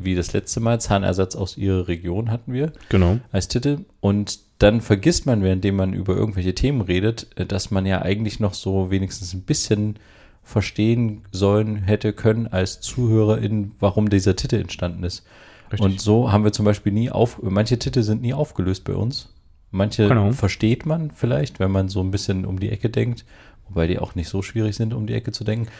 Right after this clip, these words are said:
Speaker 1: Und
Speaker 2: Ja,
Speaker 1: manche
Speaker 2: aber die
Speaker 1: versteht
Speaker 2: Frage
Speaker 1: man
Speaker 2: ist, ob man
Speaker 1: einfach
Speaker 2: um
Speaker 1: so.
Speaker 2: die Ecke denkt oder ob man einfach denkt, das ist einfach jetzt ein kreativer Titel und fertig.
Speaker 1: Ja, auf jeden Fall wollte ich nur kurz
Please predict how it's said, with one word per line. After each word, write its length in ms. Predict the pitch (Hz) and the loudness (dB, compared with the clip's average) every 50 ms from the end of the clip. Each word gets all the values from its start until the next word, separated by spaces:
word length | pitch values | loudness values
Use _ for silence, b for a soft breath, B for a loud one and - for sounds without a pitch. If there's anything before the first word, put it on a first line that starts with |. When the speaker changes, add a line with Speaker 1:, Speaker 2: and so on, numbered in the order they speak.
| B B B | B B B
Speaker 1:
Und 60 | 104 | 2
Speaker 2:
Ja, 60 | 98 | 6
Speaker 1:
manche 120 | 101 104 120 | 6 8 8
Speaker 2:
aber 80 | 123 | 8
die 20 | 113 | 6
Speaker 1:
versteht 260 | 104 107 104 - 123 | 6 4 4 4 4
Speaker 2:
Frage 100 | 113 113 113 | 4 6 4
Speaker 1:
man 60 | 110 | 4
Speaker 2:
ist, 200 | 110 - - - - | 2 -2 -6 -8 -6
ob 120 | - 113 - | -2 2 4
man 80 | 110 | 4
Speaker 1:
einfach 120 | 110 110 104 | 6 6 6
Speaker 2:
um 60 | 98 | 6
Speaker 1:
so. 40 | 92 107 | 6 4
Speaker 2:
die 60 | 107 | 2
Ecke 160 | 95 - 101 | 2 2 0
denkt 340 | 95 - 92 92 95 95 - | 0 0 0 0 0 -2 -4
oder 220 | 110 98 95 92 | -4 -4 -4 -4
ob 80 | 95 95 | -4 -2
man 120 | 98 95 | -2 -2
einfach 280 | 98 98 98 - 104 98 | -2 -4 -6 -8 -10 -4
denkt, 260 | - - 95 98 95 | 0 0 0 2 0
das 140 | - 95 104 | 0 -2 -2
ist 100 | 98 101 | -2 -2
einfach 300 | 101 101 98 98 95 98 | -2 -2 -2 -2 -4 -4
jetzt 220 | 98 95 98 - | -4 -6 -4 -4
ein 80 | - 101 | -6 -6
kreativer 540 | - - 104 101 98 - 107 104 107 101 98 | -6 -4 -4 -4 -4 -6 -6 -4 -4 -4 -4
Titel 280 | - - 120 113 113 | -4 -6 -4 -2 -2
und 140 | 101 101 101 - | -2 -2 -4 -4
fertig. 380 | - 127 127 113 104 - - B B B B B B - | -6 -8 -6 -8 -10 -12 -12 B B B B B B 2
Speaker 1:
Ja, 180 | 104 95 - | 2 2 4
auf 160 | - 95 - | 2 2 2
jeden 140 | 135 147 151 | 2 2 2
Fall 260 | - - 113 110 - | 4 4 2 4 4
wollte 160 | 101 110 113 110 | 4 4 4 4
ich 80 | 101 | 2
nur 100 | 117 113 104 | 2 0 2
kurz 220 | - - 104 - | 2 0 2 4